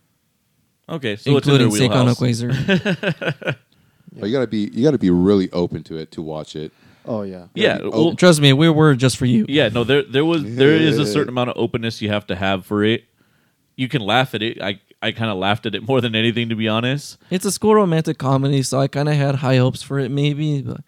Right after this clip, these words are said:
Speaker 2: again, it's just, it's just to the taste of each person, honestly.
Speaker 1: Yeah, and I mean, like, so if I, let's say I take out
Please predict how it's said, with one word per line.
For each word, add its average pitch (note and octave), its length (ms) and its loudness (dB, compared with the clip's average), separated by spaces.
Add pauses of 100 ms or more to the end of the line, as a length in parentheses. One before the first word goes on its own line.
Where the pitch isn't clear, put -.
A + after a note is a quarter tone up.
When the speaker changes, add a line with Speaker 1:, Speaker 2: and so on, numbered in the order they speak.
(580)
Speaker 2:
again, C#3 340 2
it's C#3 140 0
just, C3 220 -2
it's B2+ 220 -2
just - 360 -8
to C#3 80 -2
the B2 100 -2
taste A#2+ 300 -4
of A2+ 80 -4
each - 160 -8
person, A#2 320 -6
honestly. A#2+ 480 -2
Speaker 1:
Yeah, B2 460 -4
and C3+ 120 -2
I C#3+ 40 -2
mean, D3 320 -6
like, A2+ 200 -4
so C3 200 -2
if A2+ 160 -2
I, C#3+ 240 0
let's B2+ 180 -6
say D#3 180 -4
I C3+ 40 -2
take B2+ 400 -4
out G2 260 -2